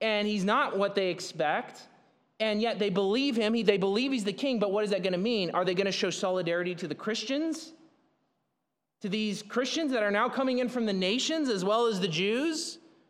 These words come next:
Are they gonna show solidarity and service there, or are we gonna go show solidarity and service to an apostate Judaism?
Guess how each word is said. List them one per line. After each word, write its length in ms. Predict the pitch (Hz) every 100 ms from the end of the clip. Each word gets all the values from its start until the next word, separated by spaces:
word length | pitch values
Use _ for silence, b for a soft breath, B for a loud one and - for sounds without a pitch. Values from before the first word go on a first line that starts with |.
| _ _ _ _ _ _
Are 60 | 196
they 60 |
gonna 160 | 247 247
show 240 | 254 233
solidarity 640 | 226 240 240 240 240 247 233
and 100 | 208
service 340 | 220 214 196
there, 440 | 190 208 240 277
or 220 | 202 202 202
are 40 |
we 100 | 208
gonna 200 | 202 208
go 720 | 185 208 208 208 202 196 196
show 280 | - 202 196
solidarity 680 | 185 190 180 190 185 185 175
and 100 | 170
service 400 | 170 170 165 165
to 340 | - 165 151 143
an 80 |
apostate 680 | 147 - 147 143 - 143 123
Judaism? 640 | 139 196 135 101 98 -